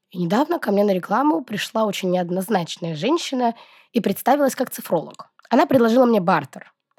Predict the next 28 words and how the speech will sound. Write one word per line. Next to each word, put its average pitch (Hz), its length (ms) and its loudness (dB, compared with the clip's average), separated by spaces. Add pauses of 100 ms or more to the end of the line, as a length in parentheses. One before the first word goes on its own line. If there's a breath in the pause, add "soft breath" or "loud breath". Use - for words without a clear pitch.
(260 soft breath)
Она 220 180 8
делает 185 340 0
разбор 190 380 0
моей 185 240 0
судьбы, 180 420 0
моих 170 280 0
отношений, 180 640 -2
моего 180 260 2
предназначения, 180 960 0 (500 soft breath)
а 190 60 -2
взамен 277 280 4
получает 240 460 0
рекламу. 170 480 -6 (120)
Очень 220 220 2
выгодная 180 480 0
сделка, 170 580 0
особенно 240 380 -2
для 208 140 -2
неё. 180 320 -2 (280)
Конечно, 262 360 2
я 254 120 2
согласилась. - 720 -4 (140)
Лариса 233 340 2
работает 202 400 0
в 170 100 -4
методе 208 360 0
цифрового 180 580 0
скрининга. 170 800 0